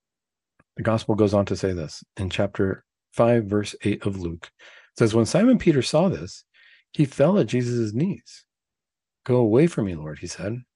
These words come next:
for I am a sinful man. For he and his companions were astonished at the catch of fish they had taken. So were his partners, James and John, the sons of Zebedee.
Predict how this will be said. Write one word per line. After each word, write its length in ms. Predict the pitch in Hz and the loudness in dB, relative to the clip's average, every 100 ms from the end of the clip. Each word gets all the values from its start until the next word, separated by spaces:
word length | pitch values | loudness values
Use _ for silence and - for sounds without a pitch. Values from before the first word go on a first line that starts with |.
| _ | _
for 180 | - 95 | -6 -6
I 200 | - 120 | -4 0
am 160 | 147 131 | 0 0
a 80 | 104 | -4
sinful 640 | - 120 117 - 120 127 | -2 -2 -2 -2 -4 -4
man. 440 | 98 98 95 80 85 _ _ _ _ _ _ _ _ _ _ _ _ _ _ _ _ _ _ _ _ _ _ _ | -4 -4 -4 -8 -16 _ _ _ _ _ _ _ _ _ _ _ _ _ _ _ _ _ _ _ _ _ _ _
For 120 | - 95 | -2 -2
he 200 | - 143 | 2 2
and 80 | |
his 120 | 139 - | 2 -2
companions 360 | 87 98 113 | -6 -4 -2
were 80 | 90 | -4
astonished 920 | - - 147 208 117 - - - - _ | -8 -2 2 4 2 -4 -14 -16 -18 _
at 100 | - | -8
the 80 | 101 | -6
catch 340 | - 87 92 - | -6 -6 -8 -6
of 100 | 117 | -6
fish 380 | - 78 73 - | -4 -8 -8 -10
they 100 | 101 | -6
had 140 | 101 113 | -4 -2
taken. 260 | - - - _ _ _ _ - - | -4 -6 -14 _ _ _ _ -20 -2
So 160 | - 185 | 4 6
were 80 | |
his 100 | 165 | 6
partners, 380 | - 120 110 117 | 2 -2 -2 -4
James 320 | 107 110 107 | -4 -2 -2
and 140 | - 104 | -4 -4
John, 340 | 92 85 87 - | -4 -8 -10 -8
the 100 | 107 | -6
sons 280 | 85 87 | -6 -8
of 160 | - 113 | -2 -2
Zebedee. 560 | 104 139 170 - 214 | 2 2 2 -2 -10